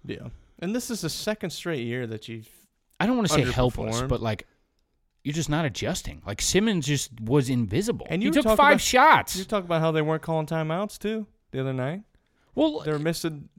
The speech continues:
Speaker 1: you know,
Speaker 2: the
Speaker 1: just
Speaker 2: thing, no,
Speaker 1: simple
Speaker 2: it,
Speaker 1: stuff.
Speaker 2: it was, they had, like, with, in crunch time, they had three straight possessions where they didn't get a shot off. And one was out of a timeout.
Speaker 1: Yeah.
Speaker 2: It's like, what? What's going on? Like, you can't get a
Speaker 1: Are you,
Speaker 2: shot
Speaker 1: is
Speaker 2: off?
Speaker 1: he drawing up something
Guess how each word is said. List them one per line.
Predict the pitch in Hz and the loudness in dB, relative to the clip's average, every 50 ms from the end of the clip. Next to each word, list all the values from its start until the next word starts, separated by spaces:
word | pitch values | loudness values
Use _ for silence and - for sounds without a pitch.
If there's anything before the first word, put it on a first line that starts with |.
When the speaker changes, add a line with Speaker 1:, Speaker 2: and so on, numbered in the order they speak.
| _ - | _ -20
Speaker 1:
you | - - 147 170 | -14 -10 -6 -4
know, | 160 156 156 175 | -2 -2 0 2
Speaker 2:
the | 190 269 | 2 2
Speaker 1:
just | 220 180 | 4 4
Speaker 2:
thing, | 330 330 320 - - | 2 0 0 0 2
no, | 208 254 254 185 | 4 6 6 6
Speaker 1:
simple | 110 - - | 4 2 -2
Speaker 2:
it, | 147 - | -2 -2
Speaker 1:
stuff. | - - - - - - - _ _ _ | -2 -6 -12 -12 -14 -18 -20 _ _ _
Speaker 2:
it | - 226 220 | 4 6 6
was, | 254 226 185 - - - _ _ _ _ _ _ _ | 6 2 2 0 -4 -8 _ _ _ _ _ _ _
they | 147 143 180 202 202 | 0 2 4 4 4
had, | 220 247 247 233 208 - _ | 4 4 2 2 0 -4 _
like, | - 160 160 151 - - - - | -2 0 0 0 0 -4 -4 0
with, | 151 160 147 - - - _ _ _ _ _ _ _ _ _ _ | 2 2 2 0 -4 -16 _ _ _ _ _ _ _ _ _ _
in | - 165 160 139 | 0 0 2 0
crunch | - - 202 208 202 - - | 0 0 0 0 0 0 -2
time, | - 113 85 80 80 85 - - - - | -4 -4 -4 -4 -6 -8 -10 -14 -8 -2
they | - | 0
had | 139 156 147 - | 2 2 2 0
three | - 156 190 196 | 0 -2 -2 -2
straight | - - 202 185 170 | -2 -2 -2 -2 -2
possessions | - 135 120 143 139 127 - 113 92 - | -2 -4 -2 -2 -2 -2 -2 -6 -6 -4
where | 98 101 | -4 -4
they | 95 92 | -4 -2
didn't | 87 117 131 | -2 -2 -2
get | 120 104 | -2 -2
a | - | -4
shot | - - - 113 107 110 92 | -6 -8 -6 -4 -2 -2 -4
off. | - - - - - - _ _ _ _ _ _ _ | -6 -8 -10 -14 -14 -16 _ _ _ _ _ _ _
And | - 107 107 95 98 | -4 -4 -2 -2 -2
one | 120 147 160 147 | -2 0 0 0
was | 120 117 101 - - | 0 -2 -2 -4 -2
out | - 98 127 131 | 0 2 4 4
of | 123 107 110 | 2 0 -2
a | |
timeout. | - - 120 104 92 92 92 - - - _ _ _ _ _ - | -4 -6 -6 -8 -8 -8 -8 -10 -12 -16 _ _ _ _ _ -12
Speaker 1:
Yeah. | 110 104 | -10 -8
Speaker 2:
It's | - - | -6 -4
like, | 175 175 - 143 | -4 -4 -4 -6
what? | 165 190 - 302 302 - - - - _ _ _ _ _ - | -10 -8 -6 -6 -8 -8 -10 -20 -20 _ _ _ _ _ -12
What's | - 247 - | -10 -10 -4
going | - 285 254 233 208 | -2 0 0 0 0
on? | 233 277 311 - - - _ _ _ _ - | 0 0 0 0 -2 -4 _ _ _ _ -8
Like, | - 147 - - | -6 -6 -6 -6
you | 165 147 | -8 -4
can't | - 196 190 175 156 | -2 0 0 0 0
get | - 175 147 | 0 0 0
a | |
Speaker 1:
Are | 131 | 0
you, | 123 | 0
Speaker 2:
shot | - 151 151 208 240 | 2 2 4 4 4
Speaker 1:
is | 262 | 6
Speaker 2:
off? | 285 320 - | 6 4 4
Speaker 1:
he | - - | 2 0
drawing | 127 127 127 127 131 135 139 139 | 0 0 2 2 2 2 2 0
up | 139 135 - | -2 -2 -4
something | - 147 143 139 131 117 113 | -4 -4 -4 -4 -6 -8 -8